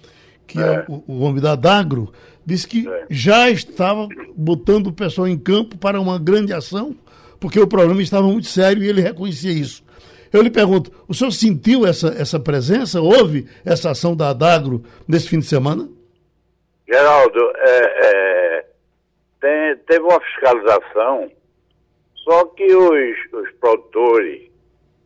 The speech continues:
Speaker 2: e os caminhoneiros que trazem a, a cama de galinha, eles chegam de madrugada.
Speaker 1: Uhum.
Speaker 2: Pra, é, os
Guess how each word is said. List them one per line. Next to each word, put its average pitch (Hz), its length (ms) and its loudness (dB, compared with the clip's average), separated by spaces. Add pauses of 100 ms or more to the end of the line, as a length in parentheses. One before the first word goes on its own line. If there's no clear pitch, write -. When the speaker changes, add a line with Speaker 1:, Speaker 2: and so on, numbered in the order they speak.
Speaker 2:
e 113 340 -6
os 110 180 -6
caminhoneiros 117 800 0
que 110 140 -4
trazem 101 480 0
a, 92 80 2
a 80 840 -6 (100)
cama 107 280 -8
de 92 120 -10
galinha, 92 640 -6 (640)
eles 156 280 -2
chegam 170 380 2
de 175 120 -2
madrugada. 127 960 2 (320)
Speaker 1:
Uhum. 120 400 -14 (420)
Speaker 2:
Pra, 110 520 2 (180)
é, 113 260 -4
os 127 160 -4